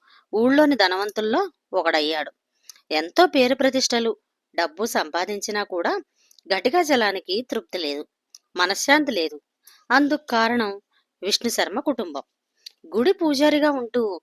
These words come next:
అంతంత మాత్రం సంపాదనతో జీవించే ఆ కుటుంబం అంత సంతోషంగా, ప్రశాంతంగా ఉండటం చూసి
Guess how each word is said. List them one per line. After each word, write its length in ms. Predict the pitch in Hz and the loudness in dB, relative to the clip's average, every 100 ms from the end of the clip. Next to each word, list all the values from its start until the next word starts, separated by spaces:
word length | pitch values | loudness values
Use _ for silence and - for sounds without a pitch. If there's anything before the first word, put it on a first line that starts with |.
| _ - _ | _ -20 _
అంతంత 420 | 160 185 220 302 311 | -4 0 0 0 2
మాత్రం 420 | 294 302 320 320 | 2 2 0 -2
సంపాదనతో 720 | 262 220 240 233 233 233 226 | -2 0 0 2 0 -2 -4
జీవించే 680 | 190 196 190 - 190 156 - - - _ 208 | -4 -6 -6 -2 0 0 -4 -20 -20 _ 2
ఆ 120 | 208 | 2
కుటుంబం 600 | 208 180 226 262 220 359 - _ - | 2 -4 -2 0 0 -2 -8 _ -4
అంత 260 | 214 269 269 | -2 0 0
సంతోషంగా, 880 | - 190 185 285 294 277 254 214 - _ _ _ - | 0 -4 0 0 2 0 0 0 0 _ _ _ -6
ప్రశాంతంగా 680 | 170 - 254 269 269 269 233 | -4 0 0 0 -2 0 -2
ఉండటం 380 | 196 185 208 208 | -2 -2 -4 -6
చూసి 400 | 175 - 339 403 | -6 -4 -2 -4